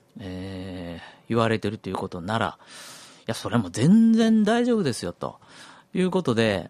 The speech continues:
あの、お話ちょっとさせてもらったんです。自転車乗って、で、十月四日って言う、言うてたんで、ついこの間やんも、と思って、えー、その話もしたら、それで、まあ、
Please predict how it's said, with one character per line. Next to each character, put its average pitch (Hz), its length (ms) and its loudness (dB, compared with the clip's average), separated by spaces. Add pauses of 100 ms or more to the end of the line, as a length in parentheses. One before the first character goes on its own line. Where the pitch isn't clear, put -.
あ 95 140 -12
の、 90 300 -8
お - 40 -6
話 95 240 -10
ち - 60 -8
ょ 104 40 -4
っ - 20 -6
と - 80 -18
さ 127 160 0
せ - 60 -6
て 123 60 -4
も 110 60 -2
ら 90 80 -4
っ 76 60 -16
た - 100 -14
ん 67 60 -16
で 76 60 -14
す。 - 120 -12
自 92 140 -8
転 135 160 2
車 104 80 -4
乗 90 100 -4
っ - 40 -12
て、 - 140 -20
で、 110 220 -2
十 170 180 -2
月 175 220 0
四 185 140 4
日 - 220 4
っ - 60 0
て - 120 -4
言 101 80 -2
う、 - 60 -10 (100)
言 104 120 -2
う - 40 0
て 98 80 -2
た - 100 -10
ん 80 40 -10
で、 87 80 -6
つ 180 360 2
い 202 40 -2
こ 190 120 4
の 208 80 4
間 202 160 4
や 151 140 4
ん 107 80 2
も、 92 140 -2 (160)
と - 80 -2
思 90 120 -2
っ - 40 -8
て、 - 260 -6 (380)
え 127 80 2
ー、 123 40 2
そ 170 120 2
の 170 60 2
話 135 300 2
も 95 320 -8
し - 120 -18
た 92 120 -6
ら、 87 480 -6
そ - 120 6
れ 214 80 6
で、 214 60 2
ま 190 100 6
あ、 - 40 0